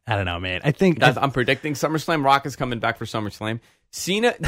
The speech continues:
Speaker 2: they're gonna do a huge deal for a sixteen-time championship.
Speaker 1: That's gonna be
Speaker 2: And Ric
Speaker 1: SummerSlam.
Speaker 2: Flair's gonna screw him.
Speaker 1: You think so?
Speaker 2: Yep.
Speaker 1: That'd be
Speaker 2: Rick
Speaker 1: nice.
Speaker 2: and the Authority are gonna screw him out of it when he goes for it.
Speaker 1: That would be,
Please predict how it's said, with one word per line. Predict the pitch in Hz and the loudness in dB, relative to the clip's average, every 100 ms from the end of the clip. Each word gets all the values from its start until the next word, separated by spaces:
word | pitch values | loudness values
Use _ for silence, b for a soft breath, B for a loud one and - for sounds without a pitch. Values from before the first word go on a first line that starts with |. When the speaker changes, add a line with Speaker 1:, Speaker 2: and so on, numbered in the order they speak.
| 131 | -4
Speaker 2:
they're | 143 143 151 | -2 4 4
gonna | 160 220 | 4 2
do | 202 190 156 | 0 0 0
a | |
huge | - 170 202 196 135 | -2 -6 -6 -6 -6
deal | 110 143 120 | 0 2 2
for | 117 | -2
a | 107 | -4
sixteen-time | 117 - 110 110 101 | -6 -6 -4 -2 -2
championship. | - 95 87 - | -4 -6 -6 0
Speaker 1:
That's | 127 156 | 2 4
gonna | 160 135 | 4 4
be | 120 113 | 2 0
Speaker 2:
And | 98 127 135 | 2 4 2
Ric | 156 | 2
Speaker 1:
SummerSlam. | |
Speaker 2:
Flair's | 160 151 - | 2 0 0
gonna | 139 | -6
screw | 127 - 90 82 | -6 -6 -8 -8
him. | - - _ _ | -12 -18 _ _
Speaker 1:
You | 107 107 | -4 0
think | 113 | 2
so? | 147 139 113 | 4 2 4
Speaker 2:
Yep. | 139 - - | 2 2 -6
Speaker 1:
That'd | 92 | 0
be | 123 | 2
Speaker 2:
Rick | 143 | 2
Speaker 1:
nice. | |
Speaker 2:
and | 147 | 2
the | 143 | 0
Authority | 143 131 123 | 2 4 4
are | 120 | 0
gonna | 117 104 | -2 -6
screw | - 131 120 | -8 -4 -2
him | 110 | 0
out | 95 87 | -2 -2
of | |
it | 87 101 | -6 -4
when | 98 | -6
he | 92 | -4
goes | 90 87 | -4 -6
for | - 50 | -10 -10
it. | - | -4
Speaker 1:
That | 123 127 143 | 2 4 4
would | 151 | 4
be, | 147 143 143 | 4 2 0